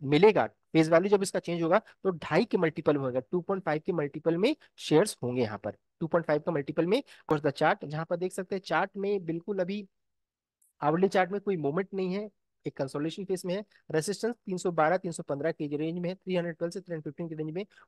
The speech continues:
उसके ऊपर जाएगा तो थ्री ट्वेंटी फ़ाइव प्लस तक का टारगेट निकल कर आएगा। And, uh, अभी जो रहता है, बहुत ज्यादा bullish chart नहीं है अभी current phase में। ओके, अभी आगे बढ़ते हैं, जहां पर देख सकते हैं stock split को,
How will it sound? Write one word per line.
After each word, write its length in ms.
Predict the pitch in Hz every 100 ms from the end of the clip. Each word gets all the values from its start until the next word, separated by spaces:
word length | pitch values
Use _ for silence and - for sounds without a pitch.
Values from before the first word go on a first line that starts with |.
| -
उसके 200 | 175 233
ऊपर 180 | 208 208
जाएगा 280 | 196 185 196
तो 100 | 196
थ्री 200 | 180 175
ट्वेंटी 200 | 170 156
फ़ाइव 180 | 165 175
प्लस 160 | 160
तक 140 | - 156
का 60 |
टारगेट 340 | 135 127 131 -
निकल 220 | 127 170
कर 140 | 170
आएगा। 240 | 165 170 226 _ _ _ 147
And, 200 | 170 190
uh, 160 | 175 156
अभी 180 | 170 220
जो 100 | 214
रहता 200 | 185 180
है, 60 |
बहुत 280 | 180 151 165
ज्यादा 240 | 180 196
bullish 520 | 185 - 147 196 226 -
chart 240 | 180 208
नहीं 440 | 175 117 123 165
है 160 | 151 175 - _ -
अभी 260 | 123 214 - _ _ _ _
current 240 | 123 131 135
phase 200 | 110 -
में। 80 | 107 _
ओके, 240 | 131 170 208 _ _
अभी 200 | 156 165
आगे 220 | 196 190 220
बढ़ते 260 | 208 208
हैं, 140 | 202 247 _ _ _ _ _ _ _ _ _ _ _ -
जहां 180 | 175 175
पर 140 | 202
देख 160 | 190 196
सकते 220 | 196 190
हैं 80 | 208
stock 300 | - 156 156
split 240 | - 190
को, 280 | - 202 -